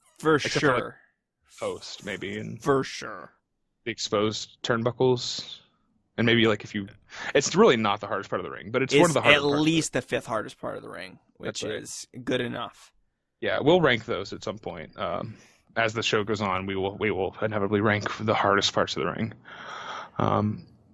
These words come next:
Speaker 2: yeah, uh, I, I, I think it's always interesting, uh, to see, you know, the proto apron spots. It's almost always a D D T, um, on the apron until two thousand twelve when it became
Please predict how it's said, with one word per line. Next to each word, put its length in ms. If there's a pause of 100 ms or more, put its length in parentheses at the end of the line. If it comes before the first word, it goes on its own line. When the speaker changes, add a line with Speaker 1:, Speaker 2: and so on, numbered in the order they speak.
Speaker 2:
yeah, 200 (540)
uh, 260 (220)
I, 160
I, 120 (320)
I 80
think 160
it's 120
always 180
interesting, 560 (1200)
uh, 260
to 140
see, 640 (360)
you 100
know, 80
the 120
proto 460
apron 320
spots. 580
It's 140
almost 260
always 240
a 40
D 200
D 20
T, 360 (240)
um, 300
on 120
the 100
apron 380 (200)
until 480
two 160
thousand 260
twelve 380 (100)
when 280 (640)
it 200
became 380